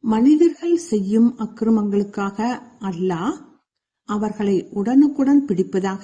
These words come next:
இருந்தால் உயிரினங்களில் ஒன்றையுமே பூமியில் விட்டு வைக்க மாட்டான். ஆனால் ஒரு குறிப்பிட்ட தவணை வரை அவர்களை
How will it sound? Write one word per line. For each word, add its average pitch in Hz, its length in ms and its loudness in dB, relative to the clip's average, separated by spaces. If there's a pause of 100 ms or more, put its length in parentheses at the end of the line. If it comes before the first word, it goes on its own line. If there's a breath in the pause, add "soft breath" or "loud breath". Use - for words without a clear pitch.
இருந்தால் 175 560 -2 (920)
உயிரினங்களில் 247 840 4 (380)
ஒன்றையுமே 269 640 6 (120)
பூமியில் 220 560 2 (340)
விட்டு 214 300 -2
வைக்க 190 320 0
மாட்டான். 190 440 -2 (1200)
ஆனால் 185 500 -2 (520)
ஒரு 240 240 2 (160)
குறிப்பிட்ட 339 680 4
தவணை 233 400 0
வரை 208 280 0 (220)
அவர்களை 196 500 -2